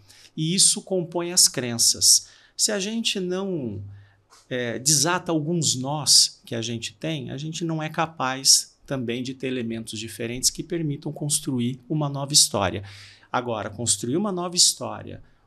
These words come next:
onde as relações possam trazer esse sentimento de pertencimento pra equipe. A gente,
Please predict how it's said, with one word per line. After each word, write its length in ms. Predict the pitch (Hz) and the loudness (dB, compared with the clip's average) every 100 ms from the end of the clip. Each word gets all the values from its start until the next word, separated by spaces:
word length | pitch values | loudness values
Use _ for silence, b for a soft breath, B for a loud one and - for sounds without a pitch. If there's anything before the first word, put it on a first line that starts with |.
| - | -10
onde 200 | 135 135 | -4 0
as 180 | 135 127 | 4 4
relações 880 | 135 170 165 - - 120 107 107 - | 2 0 4 4 4 -2 2 4 4
possam 340 | 120 120 123 | 4 2 2
trazer 360 | 123 104 107 143 | -4 -4 0 4
esse 160 | - | 6
sentimento 580 | - 143 - 120 139 - | 6 4 -4 -6 -6 -8
de 80 | 135 | -8
pertencimento 1040 | - 131 160 175 - 165 131 135 131 - | -4 -4 0 4 6 4 0 -2 -2 -4
pra 180 | 127 131 | 0 0
equipe. 480 | 127 - 113 104 107 | -2 -4 -6 -4 -6
A 60 | |
gente, 560 | 110 135 147 175 117 | -6 -6 -2 0 -2